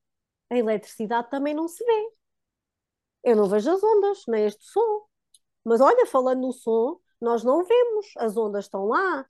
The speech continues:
E agora estamos a falar graças à eletricidade, mas nós não a estamos a ver. Mas a verdade, a verdade é que nós vemos Deus. Porque Deus mostrou-se através de Jesus.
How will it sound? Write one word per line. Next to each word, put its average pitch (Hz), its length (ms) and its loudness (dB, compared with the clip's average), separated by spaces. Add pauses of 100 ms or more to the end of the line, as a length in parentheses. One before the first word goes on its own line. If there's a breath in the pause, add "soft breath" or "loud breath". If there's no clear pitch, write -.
(580)
E 240 160 4
agora 208 240 4
estamos 226 260 0
a 240 80 2
falar 247 300 2
graças 269 340 -2
à 277 100 0
eletricidade, 311 600 -2
mas 254 160 -6
nós 226 200 -4
não 208 100 -4
a 202 40 -6
estamos 190 340 -8
a 190 100 -6
ver. 294 260 -6 (460)
Mas 240 220 2
a 440 100 6
verdade, 247 560 0 (300)
a 214 100 -6
verdade 165 560 -4 (300)
é 294 140 0
que 302 140 -8
nós 302 320 -4
vemos 320 300 -4
Deus. 359 280 -6 (840)
Porque 320 280 -2
Deus 214 480 0 (640)
mostrou-se 247 760 -8
através 262 520 -10
de - 140 -16
Jesus. 262 380 -10